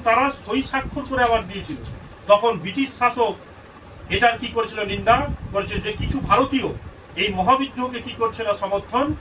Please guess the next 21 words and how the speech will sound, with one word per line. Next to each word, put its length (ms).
করছে 300
না। 80
দু 80
নাম্বার, 360
প-, 340
বলেছে 320
পত্র 380
পত্রিকার 440
মাধ্যমে, 360
বলছে 300
সংবাদ 400
প্রভাকর, 460
সংবাদ, 340
হ্যাঁ, 200
সংবাদ 460
ভাস্কর, 380
সংবাদ 340
প্রভাকর, 460
তারপর 260
হচ্ছে 300
অরুণোদয় 520